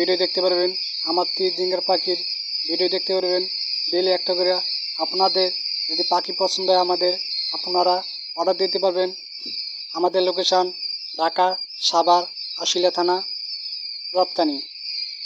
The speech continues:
আপনারা আমাদের, আমাদের মোবাইল নাম্বার দেওয়া থাকবো, WhatsApp, ইমো, আপনারা ডাইরেক্টলি ফোন দিতে পারবেন অথবা মেসেজ দিতে পারবেন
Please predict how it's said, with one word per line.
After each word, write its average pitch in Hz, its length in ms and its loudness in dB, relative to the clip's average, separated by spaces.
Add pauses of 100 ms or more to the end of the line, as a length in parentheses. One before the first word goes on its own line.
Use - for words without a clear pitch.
(100)
আপনারা 190 380 2 (640)
আমাদের, 185 260 4 (920)
আমাদের 185 360 8 (520)
মোবাইল 175 300 4
নাম্বার 185 240 6
দেওয়া 185 180 2
থাকবো, 185 260 2 (1120)
WhatsApp, 185 420 6 (360)
ইমো, 190 220 0 (480)
আপনারা 185 360 4 (520)
ডাইরেক্টলি 175 440 4
ফোন 185 120 2 (100)
দিতে 185 240 -2
পারবেন 190 260 2 (400)
অথবা 180 320 4
মেসেজ 180 340 -2
দিতে 180 200 -2
পারবেন 185 280 2